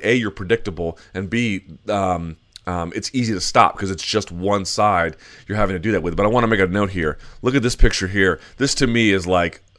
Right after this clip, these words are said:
frightening. Uh, and maybe to the layperson, uh, it, it, it's not that frightening. Here's Tumenov trying to get to his shoulder, trying to get to that right side.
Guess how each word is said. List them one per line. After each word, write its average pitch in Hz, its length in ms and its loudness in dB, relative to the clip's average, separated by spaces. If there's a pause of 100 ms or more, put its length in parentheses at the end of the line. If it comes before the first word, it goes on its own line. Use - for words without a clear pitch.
(260)
frightening. 85 840 -2 (680)
Uh, 92 200 -4
and 110 120 -2
maybe 120 220 4
to 120 140 0
the 101 80 2
layperson, 98 800 0 (100)
uh, 90 400 -2
it, - 160 -6
it, 98 180 -2
it's 95 160 -6
not 98 220 -2
that 90 140 2
frightening. 82 360 -2
Here's 151 320 4
Tumenov 113 520 0
trying 123 220 0
to 113 60 -2
get 95 280 2
to 135 140 -2
his 127 60 0
shoulder, 104 380 2
trying 101 160 0
to 90 60 -2
get 95 180 -2
to - 60 -8
that 101 160 4
right 95 280 0
side. 85 380 2